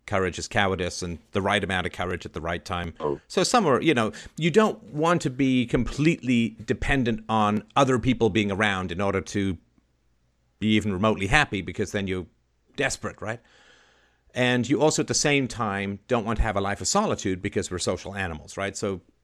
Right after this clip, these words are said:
Speaker 1: standards, but contact is, is kinda key, right?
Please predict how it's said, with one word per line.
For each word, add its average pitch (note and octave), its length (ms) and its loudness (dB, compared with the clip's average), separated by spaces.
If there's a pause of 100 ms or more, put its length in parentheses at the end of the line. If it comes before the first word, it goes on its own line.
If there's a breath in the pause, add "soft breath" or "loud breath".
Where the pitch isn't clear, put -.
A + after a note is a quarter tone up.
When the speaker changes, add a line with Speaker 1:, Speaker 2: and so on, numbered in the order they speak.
(560)
Speaker 1:
standards, D#3+ 580 2
but A#2+ 220 -4
contact A2+ 540 2
is, F#2 160 -8
is G2 160 -6
kinda F2 280 -8
key, - 280 -12
right? F#2 160 -18